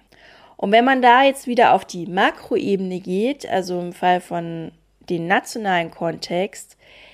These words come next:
ist es ja dann auch so, dass die Menschen sich gerade durch Identifikation und Zugehörigkeit zu einem Land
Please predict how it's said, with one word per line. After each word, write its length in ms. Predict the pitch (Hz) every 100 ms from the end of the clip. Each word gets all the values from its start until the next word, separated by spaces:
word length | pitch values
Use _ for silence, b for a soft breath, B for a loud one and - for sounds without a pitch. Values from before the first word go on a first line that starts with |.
| B
ist 200 | - 240
es 120 | 240
ja 140 | 254 220
dann 160 | 208 -
auch 280 | 233 285
so, 340 | - - 220 233
dass 160 | 214
die 140 | - 190
Menschen 480 | 202 240 269 262 226
sich 180 | 208
gerade 420 | - 196 233 262 233
durch 280 | 190 196 -
Identifikation 1120 | 233 240 220 220 208 - 190 - 214 233 226
und 160 | 202
Zugehörigkeit 800 | - 233 214 202 208 - 196 196
zu 120 | -
einem 220 | - 185 185
Land 540 | 190 202 240 262